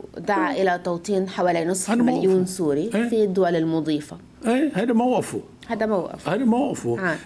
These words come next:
Speaker 2: مش موقفه بس، موقف هالدول اللي عم تضغط عليه حتى يجي ويحكي هالحكيات. إيه؟
Speaker 1: إيه.
Speaker 2: حتى ما عم تحكيها هي.
Speaker 1: بالضبط.
Speaker 2: يعني القارة الأوروبية ما بدها تحكيها.
Speaker 1: وبالتالي
Speaker 2: بالتالي بيوصفوه
Speaker 1: عال.
Speaker 2: وطلع موظف منيح هو.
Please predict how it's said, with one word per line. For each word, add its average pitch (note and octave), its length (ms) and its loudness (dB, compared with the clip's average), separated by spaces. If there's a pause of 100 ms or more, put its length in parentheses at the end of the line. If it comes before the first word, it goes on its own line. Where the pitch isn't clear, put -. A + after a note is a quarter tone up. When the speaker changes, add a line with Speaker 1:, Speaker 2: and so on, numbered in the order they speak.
Speaker 2:
مش G3 200 2
موقفه G3 420 2
بس، C#3 260 0
موقف D#3 380 0
هالدول D#3+ 420 2
اللي D3+ 240 2
عم C3 200 -2
تضغط C#3 300 0
عليه C3+ 260 2
حتى B2+ 360 -4
يجي C3 240 4
ويحكي B2+ 420 2
هالحكيات. - 720 -6
إيه؟ D3 160 0 (240)
Speaker 1:
إيه. C4 160 4
Speaker 2:
حتى G3 200 -2
ما G3+ 100 0
عم C#4+ 60 0
تحكيها A3 460 2
هي. C#3 360 2 (500)
Speaker 1:
بالضبط. A3 300 0
Speaker 2:
يعني A2 200 0
القارة D#3+ 380 0
الأوروبية D#3 540 2
ما E3+ 100 2
بدها D#3+ 240 0
تحكيها. - 540 -4 (180)
Speaker 1:
وبالتالي G#3+ 720 2
Speaker 2:
بالتالي E3+ 520 0
بيوصفوه F#3 1160 4
Speaker 1:
عال. E3+ 140 2
Speaker 2:
وطلع G3+ 200 0
موظف F#3+ 460 -2
منيح A3 360 2
هو. D3 160 -2